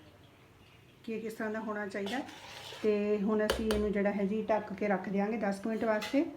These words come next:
ਤੇ ਅਸੀਂ ਹੁਣ ਕਰਾਂਗੇ ਜੀ, ਪਹਿਲਾਂ ਤਵਾ ਜਿਹੜਾ ਗਰਮ ਕਰਾਂਗੇ ਤੇ ਉਸ ਤੋਂ ਬਾਅਦ ਪੂੜੀ ਬਣਾਉਣੀ ਸ਼ੁਰੂ ਕਰਾਂਗੇ। ਗੁੜ ਵਾਲੇ ਪੂੜੇ ਬਣਾਉਣ ਦੇ ਵਾਸਤੇ ਅਸੀਂ ਲੋਹੇ ਦਾ ਤਵਾ ਲਿਆ ਹੈ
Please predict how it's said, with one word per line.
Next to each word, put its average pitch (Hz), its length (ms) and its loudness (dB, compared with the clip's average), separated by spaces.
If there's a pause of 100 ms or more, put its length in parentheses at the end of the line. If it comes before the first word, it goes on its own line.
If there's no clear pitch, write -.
(420)
ਤੇ 208 420 2 (240)
ਅਸੀਂ 208 200 -2
ਹੁਣ 202 180 2
ਕਰਾਂਗੇ 190 480 4
ਜੀ, 202 140 -2
ਪਹਿਲਾਂ 185 500 2 (360)
ਤਵਾ 202 200 2
ਜਿਹੜਾ 196 220 8
ਗਰਮ 190 240 -2
ਕਰਾਂਗੇ 220 420 0
ਤੇ 240 220 -6
ਉਸ 196 80 -2
ਤੋਂ 202 120 -2
ਬਾਅਦ 190 500 0
ਪੂੜੀ 196 200 2
ਬਣਾਉਣੀ 202 280 0
ਸ਼ੁਰੂ 190 200 -2
ਕਰਾਂਗੇ। 175 440 -4 (1200)
ਗੁੜ 240 180 4
ਵਾਲੇ 269 220 4
ਪੂੜੇ 247 260 0
ਬਣਾਉਣ 233 260 -2
ਦੇ 214 100 -4
ਵਾਸਤੇ 214 420 -2
ਅਸੀਂ 233 600 -2
ਲੋਹੇ 202 340 -2
ਦਾ 220 180 -2
ਤਵਾ 190 280 -4
ਲਿਆ 196 260 -4
ਹੈ 262 260 -2